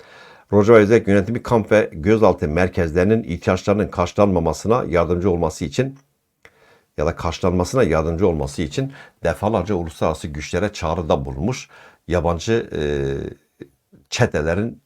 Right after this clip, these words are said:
teröristlerin kendi ülkelerine götürmesi konusunda maalesef bu çoğunluk olarak bu talep geri çevriliyor ve şu anda Avrupa'da ve dünyanın diğer ülkelerinden işte böyle,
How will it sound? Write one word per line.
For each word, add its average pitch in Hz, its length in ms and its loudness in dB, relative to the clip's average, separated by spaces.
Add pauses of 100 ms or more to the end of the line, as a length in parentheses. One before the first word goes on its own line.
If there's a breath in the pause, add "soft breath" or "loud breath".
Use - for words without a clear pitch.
teröristlerin 90 600 -2
kendi 110 280 -2
ülkelerine 80 500 -4
götürmesi 73 560 -8
konusunda 73 580 -4 (580 soft breath)
maalesef 95 640 0
bu 101 380 -4 (400)
çoğunluk 110 500 2
olarak 113 360 2
bu - 120 -8
talep 101 500 0
geri 90 200 0
çevriliyor 76 520 -4
ve 104 100 2
şu 98 200 0
anda 101 320 4 (360 loud breath)
Avrupa'da 92 640 2
ve 76 160 -2
dünyanın 82 400 -2
diğer 113 160 6
ülkelerinden 82 720 0 (440)
işte 90 280 -2
böyle, 101 360 2